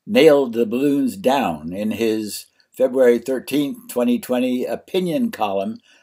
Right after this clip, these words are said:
titled, "This is How Scandinavia Got Great, the Power of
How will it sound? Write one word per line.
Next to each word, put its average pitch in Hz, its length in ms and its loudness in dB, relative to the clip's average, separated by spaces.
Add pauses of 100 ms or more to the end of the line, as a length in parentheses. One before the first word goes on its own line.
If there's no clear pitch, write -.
(120)
titled, 117 580 0 (500)
"This 185 360 -2
is 160 280 0
How 135 260 2
Scandinavia 131 920 0
Got 113 460 -2
Great, 143 460 0 (720)
the 180 120 -6
Power 151 560 2
of 104 240 -6